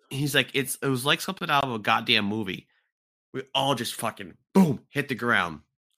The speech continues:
D J says he sees a tree about thirty feet from him, and he takes off for that fucking tree. Baseball slides down.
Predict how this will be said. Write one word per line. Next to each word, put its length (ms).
D 180
J 160
says 240
he 140
sees 500
a 60
tree 280
about 280
thirty 220
feet 300
from 180
him, 180
and 80
he 100
takes 400
off 260
for 80
that 200
fucking 300
tree. 420
Baseball 460
slides 560
down. 520